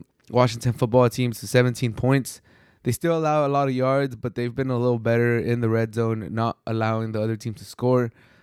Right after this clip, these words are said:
But that offense is just terrible. It's just, it's hard to watch. It's slow. It, it looks like they ha-, have to grind out every single drive. And it looks like they're always in third and long, and they're always fighting for their lives.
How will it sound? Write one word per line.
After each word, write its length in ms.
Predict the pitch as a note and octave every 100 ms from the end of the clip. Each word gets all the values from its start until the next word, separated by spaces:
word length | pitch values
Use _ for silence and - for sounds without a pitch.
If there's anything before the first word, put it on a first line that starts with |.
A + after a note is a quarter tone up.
| _ -
But 80 | B2+
that 140 | B2
offense 420 | B2+ C#3 C3+ A#2+
is 140 | A2+ G#2+
just 280 | A2+ - -
terrible. 480 | A#2 A#2 G#2 G#2+
It's 180 | G#2+ G2+
just, 300 | G#2 G#2+ -
it's 160 | - G#2+
hard 260 | G#2+ B2 C3
to 80 |
watch. 640 | B2 A#2+ A#2+ A#2+ A2+ - - _ _ _ _ -
It's 380 | G#2+ G#2+ - -
slow. 880 | - A#2 A#2+ B2+ B2+ B2+ B2+ B2+ - -
It, 180 | - - -
it 140 | A#2+
looks 300 | B2+ C3 -
like 240 | C3+ A#2
they 180 | A2+ A#2+
ha-, 100 | B2 A#2+
have 280 | B2 A#2+ -
to 80 |
grind 480 | B2 A2+ A#2+ A#2+ A#2
out 340 | A2+ A2+ A2 -
every 260 | A#2 A#2 A#2+
single 300 | B2+ A#2 A2+
drive. 520 | G#2 A2 A2 G#2+ G#2 _ _ _ -
And 640 | - A2+ A2+ G#2 - G2 -
it 80 | B2
looks 180 | B2+
like 100 | C3
they're 160 | B2 A2
always 300 | A#2 B2+ A2+
in 120 | A2+
third 200 | A2+ A#2+
and 160 | C3 C3
long, 460 | B2+ B2 B2 B2 - _ _ _ -
and 240 | G#2+ G#2+
they're 120 | F#2+
always 280 | A#2 B2+ A#2+
fighting 320 | - B2 C3+
for 160 | B2+ C3+
their 120 | C3+
lives. 680 | B2 A#2+ A#2+ A#2+ A2 -